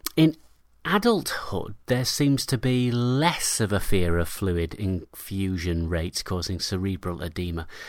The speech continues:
and, and, and it's really quite confusing. And so this chap went away and looked for the evidence for the question in children with D K A, do conservative rates of rehydration decrease the risk of cerebral edema compared to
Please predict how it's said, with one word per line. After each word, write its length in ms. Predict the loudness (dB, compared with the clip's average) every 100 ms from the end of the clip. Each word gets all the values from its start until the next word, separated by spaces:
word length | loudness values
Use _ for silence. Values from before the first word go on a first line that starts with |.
| -8
and, 180 | 0 0 0
and, 180 | -2 0
and 160 | 4 6
it's 220 | 4 2
really 360 | 2 4 4 0
quite 320 | 2 0 0
confusing. 720 | -2 -2 -4 -4 0 0 2
And 100 | 2
so 180 | 2 0 -2 -20 -20 -20 -20 -20 -12 -4
this 200 | 4 4
chap 180 | 4 0
went 160 | 0 2
away 220 | 2 0 -4 -14 0
and 260 | 4 6 4 0 -2
looked 300 | 2 2 2
for 120 | 0
the 100 | 2
evidence 480 | 0 -2 0 0 0 -6
for 360 | -4 6 8 8
the 80 |
question 520 | 4 2 0 2 4 4
in 200 | 4 2
children 380 | 2 2 2
with 180 | 0 0
D 140 | 0 -4
K 300 | -4 -6 -6
A, 280 | -4 0 0
do 120 | -2
conservative 920 | -4 -4 -2 2 4 4 0 -2 -2
rates 320 | -2 -6 -4 -6
of 80 |
rehydration 800 | -4 -4 -4 -4 -6 -6 -4 -4 -6 -14 -4
decrease 600 | 4 4 2 -6 -4 -4
the 100 | -2
risk 360 | 0 0 -2 -4 -8
of 100 | -4
cerebral 460 | 0 0 0 -2 -4
edema 340 | -2 -4 -2
compared 500 | -2 -2 -2 -2 -2 -2
to 180 | -2